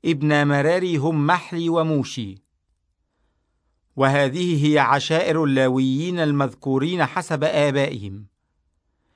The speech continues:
لجرشوم، لبني بن جرشوم، ويحث بن لبني، وزمة بن يحث، ويؤاخ بن زمة، وعد بن يؤاخ، وزارح بن عد،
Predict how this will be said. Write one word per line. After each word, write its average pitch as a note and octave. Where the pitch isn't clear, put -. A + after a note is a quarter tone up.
لجرشوم، D3+
لبني D3+
بن C#3
جرشوم، F3
ويحث C#3+
بن C3+
لبني، F3
وزمة D#3+
بن C#3
يحث، F3+
ويؤاخ D#3
بن C#3
زمة، F3+
وعد C#3
بن C#3+
يؤاخ، C#3+
وزارح D#3+
بن C3+
عد، F3+